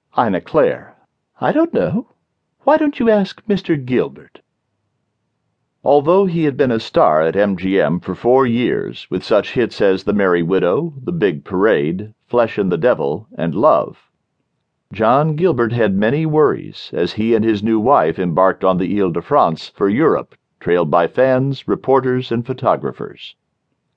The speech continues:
He had recently completed his first two talking films, but his relationship with M G M management was increasingly strained.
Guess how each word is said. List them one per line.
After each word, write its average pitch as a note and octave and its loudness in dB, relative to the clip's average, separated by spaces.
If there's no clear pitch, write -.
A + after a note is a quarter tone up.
He C3 0
had B2 4
recently D3 -2
completed A#2+ 0
his A#2+ 0
first C#3+ 0
two A#2+ 0
talking A#2 0
films, - -2
but D3 2
his D#3+ 0
relationship D#3+ 0
with A2+ 0
M B2+ 2
G A#2+ 0
M G#2 2
management A2 -2
was G#2 0
increasingly G#2+ -2
strained. C#2+ -4